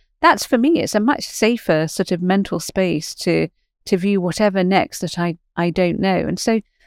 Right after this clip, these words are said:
there's, there's, there's a f-, the filament model. David Bohm said, "The filament is not the implicate order. The implicate order is the fi-, is the implicate order.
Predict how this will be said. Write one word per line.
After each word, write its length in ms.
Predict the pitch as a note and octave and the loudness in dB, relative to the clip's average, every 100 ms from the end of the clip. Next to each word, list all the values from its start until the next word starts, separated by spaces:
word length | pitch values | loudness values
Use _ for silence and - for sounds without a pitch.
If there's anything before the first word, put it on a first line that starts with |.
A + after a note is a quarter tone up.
| _ _ _ _ _ _ _ | _ _ _ _ _ _ _
there's, 280 | A#3 A#3 - - _ _ | 2 2 -2 -14 _ _
there's, 300 | - A#3+ - - _ _ _ _ _ _ _ _ | 2 2 2 -8 _ _ _ _ _ _ _ _
there's 260 | F#3 A#3+ A#3+ | 0 2 2
a 60 | |
f-, 100 | A#3+ - | -4 -4
the 120 | A3+ | -6
filament 600 | - - D4 C#4 A#3+ - | -4 0 2 4 2 2
model. 380 | G3+ G#3+ D3+ C#3+ | 0 0 -2 -2
David 380 | A#3 A#3+ A3 F3 | 2 2 2 2
Bohm 240 | A3 G#3+ | 2 2
said, 220 | - - | 0 -2
"The 80 | F#3+ | -4
filament 440 | - C#4 G#3+ E3+ | 0 2 4 0
is 140 | F3+ E3 | -2 -2
not 460 | F#3+ F#3+ - - E3+ | -2 -2 -4 -8 -2
the 100 | F3 | 0
implicate 460 | E3+ E3+ - D#3+ | 0 -2 -4 -4
order. 300 | E3+ E3 D3+ | -2 -2 -2
The 140 | D3 F#3 | 2 2
implicate 360 | G3+ F#3+ - | 2 -2 -4
order 280 | F3+ F#3 D#3 | -2 0 0
is 100 | C#3+ | -2
the 80 | D#3 | -4
fi-, 180 | - - | -6 -4
is 220 | - D#3 | -4 -2
the 80 | - | -2
implicate 300 | D#3 - - | -2 -4 -6
order. 240 | D#3+ D3+ | -4 -2